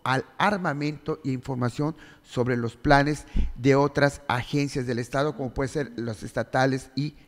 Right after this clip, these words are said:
los federales. Los grupos criminales cometen actos violentos antes de la elección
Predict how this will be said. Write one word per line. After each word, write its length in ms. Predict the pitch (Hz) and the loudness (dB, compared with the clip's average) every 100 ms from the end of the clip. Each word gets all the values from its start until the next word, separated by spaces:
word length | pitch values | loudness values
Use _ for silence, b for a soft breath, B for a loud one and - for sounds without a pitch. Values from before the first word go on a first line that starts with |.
| - | -10
los 320 | 120 123 - - - | -4 -4 -4 -20 -10
federales. 720 | 131 117 120 117 107 - - B B B | -6 -2 -2 -2 -4 -6 -16 B B B
Los 180 | 151 143 | 2 4
grupos 340 | 202 247 202 - | 4 0 -2 -2
criminales 520 | 147 151 165 180 - | -4 2 2 2 -4
cometen 460 | 143 147 156 175 - | -2 0 0 -2 -2
actos 380 | - 151 170 135 | 0 0 -2 -4
violentos 580 | 135 135 151 165 165 - - | 0 2 0 -2 -10 -10 2
antes 320 | 202 240 226 | 2 4 2
de 120 | 208 | 4
la 60 | 208 | 4
elección 380 | 208 - 262 | 2 0 -2